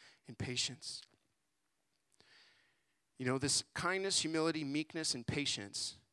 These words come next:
is all pointing and played out in,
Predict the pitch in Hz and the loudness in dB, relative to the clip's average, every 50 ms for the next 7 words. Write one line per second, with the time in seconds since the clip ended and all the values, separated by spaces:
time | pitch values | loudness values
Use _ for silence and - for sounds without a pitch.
0 | _ _ _ _ _ _ _ _ _ _ _ _ - 139 123 147 143 139 139 - | _ _ _ _ _ _ _ _ _ _ _ _ -4 0 4 4 4 4 4 2
1 | - - 170 190 175 165 - - 127 120 117 123 - - 135 131 127 120 - - | 0 2 2 2 2 2 0 0 -2 -2 -6 -10 -10 -8 -6 -6 -6 -4 -4 -2
2 | 147 143 139 135 135 135 123 110 107 - - - - _ _ _ _ _ _ _ | 0 0 2 2 2 2 2 2 0 -4 -8 -14 -16 _ _ _ _ _ _ _
3 | _ _ _ _ _ _ - 139 123 120 120 | _ _ _ _ _ _ -4 -4 -2 -4 -4